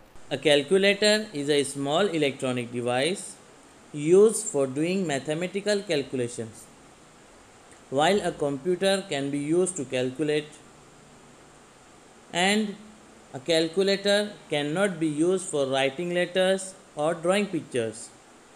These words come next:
while a computer can draw pictures,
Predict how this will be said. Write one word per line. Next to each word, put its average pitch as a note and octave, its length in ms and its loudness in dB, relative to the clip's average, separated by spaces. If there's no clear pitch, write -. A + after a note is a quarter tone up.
while E3 400 2
a D3+ 60 0
computer F#3+ 840 0
can F3 300 0
draw D3 220 0
pictures, E3 800 -2